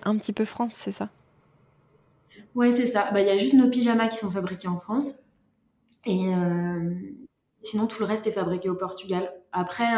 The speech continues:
Speaker 2: on aimerait bien, bah, c-, dans, dans nos projets pour la suite, je, je spoil un peu la question,
Speaker 1: <laughs>
Speaker 2: les questions à, qui, qui viendra après, mais, euh, faire plus de Made in France, c'est un projet, ouais.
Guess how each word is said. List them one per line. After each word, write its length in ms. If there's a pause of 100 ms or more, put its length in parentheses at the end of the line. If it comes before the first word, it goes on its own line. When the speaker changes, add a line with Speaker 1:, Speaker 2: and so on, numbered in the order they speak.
Speaker 2:
on 120
aimerait 260
bien, 360
bah, 220
c-, 160 (300)
dans, 120 (240)
dans 140
nos 140
projets 760
pour 120
la 140
suite, 340
je, 180
je 120
spoil 300
un 100
peu 120
la 80
question, 320 (120)
Speaker 1:
<laughs> 100
Speaker 2:
les 300
questions 300
à, 240 (920)
qui, 260
qui 140
viendra 320
après, 340
mais, 240 (720)
euh, 100 (460)
faire 320
plus 180
de 60
Made 180
in 180
France, 400
c'est 140
un 100
projet, 380
ouais. 120